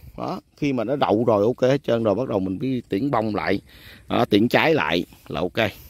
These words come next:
Đó. Thứ hai nữa là về cái vấn đề khi mà giai đoạn mà nó vừa xả nhị xong rồi đó, là giai đoạn mà nó rất là mẫn cảm. Thứ nhất là gì?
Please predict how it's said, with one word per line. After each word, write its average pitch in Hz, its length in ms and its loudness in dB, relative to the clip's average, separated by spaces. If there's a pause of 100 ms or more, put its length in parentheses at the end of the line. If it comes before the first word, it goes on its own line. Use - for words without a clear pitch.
Đó. 95 400 -2 (380)
Thứ 143 120 2
hai 123 340 0
nữa 101 260 -2
là 120 160 -2
về 85 140 -2
cái 120 160 -6
vấn 143 180 -4
đề 82 240 0 (300)
khi 143 220 4
mà 117 100 0
giai 104 220 2
đoạn 95 260 -6
mà 85 80 -6
nó 101 100 -4 (100)
vừa 92 300 0
xả 80 200 -6
nhị 90 240 -4
xong 104 240 -2
rồi 80 200 -2
đó, 110 80 -6 (260)
là 85 140 2
giai 98 260 2
đoạn 95 260 -6
mà 85 120 -6 (480)
nó 131 180 2
rất 165 160 -2
là 127 80 2
mẫn 90 200 -2
cảm. 107 320 -4 (460)
Thứ 147 80 2
nhất 175 280 0
là 95 60 -2
gì? 107 220 0